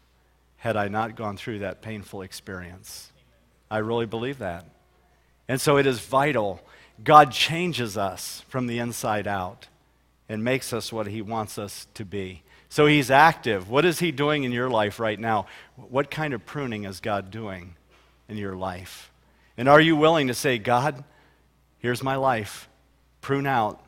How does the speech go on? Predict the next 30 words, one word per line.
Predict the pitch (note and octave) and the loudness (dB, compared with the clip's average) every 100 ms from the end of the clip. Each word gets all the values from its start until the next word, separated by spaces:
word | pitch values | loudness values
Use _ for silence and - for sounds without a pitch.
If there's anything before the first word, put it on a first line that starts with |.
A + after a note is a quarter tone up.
| _ | _
the | A#2 G#2 | -10 -10
deadness. | F2 C3 A#2+ G2+ F#2+ G2 - - _ _ _ _ - | -8 -6 -6 -6 -14 -12 -16 -18 _ _ _ _ -4
Prune | E3 D#3+ | 0 6
out | D3+ D3+ | 6 4
those | D3+ B2+ | 0 0
things | - D3 C#3 C3+ | -2 -4 -2 -2
that | A#2+ | 0
are | A#2 | 0
disrupting | A2 D#3+ D3 A#2+ B2 - C3+ C#3 D3+ - A#2 A2 G2+ - _ _ | -4 -18 -10 -6 -6 -6 0 2 2 -2 -4 -4 -10 -20 _ _
you | A2+ C3 D3+ A#2 | -6 -2 0 0
from | G#2+ A#2+ G#2+ | -2 -8 -8
flowing | - B2+ A#2+ A2 G2 - | -6 -4 -4 -8 -12 -20
through | - - A#2+ G#2 F2+ F2 _ - | -18 -6 -4 -2 -4 -12 _ -12
me"? | G#2+ G#2 F#2 D#2+ _ _ _ _ _ _ _ _ _ _ _ _ _ - - _ - | -8 -6 -8 -16 _ _ _ _ _ _ _ _ _ _ _ _ _ -20 -20 _ 4
Here's | E3 D#3 | 6 6
what | D3 | 4
we're | |
gonna | C#3+ C#3 | 4 4
talk | D3+ C3+ | 8 8
about | C3+ C3 B2+ | 8 6 6
this | B2 C3 | 0 0
morning. | C#3 C3 | 2 2
The | B2 | 0
secret | - E3 E3 E3 D3 | -2 0 0 -2 -4
to | C#3 A2 | -4 -6
fruitfulness | - D3+ D#3 C3+ G#2+ G2+ G#2 - - - _ _ _ _ - | -4 -4 -2 -4 -2 -4 -4 -8 -12 -16 _ _ _ _ -12
is | A#2 A2 | -8 -6
abiding | G#2+ E2+ A2+ B2+ C3 C#3 C#3 C3 _ - | -6 0 0 0 -4 -8 -10 -16 _ -12
in | A2 | -12
Christ. | - A#2+ F#2+ - - - | -10 -6 -6 -6 -12 -14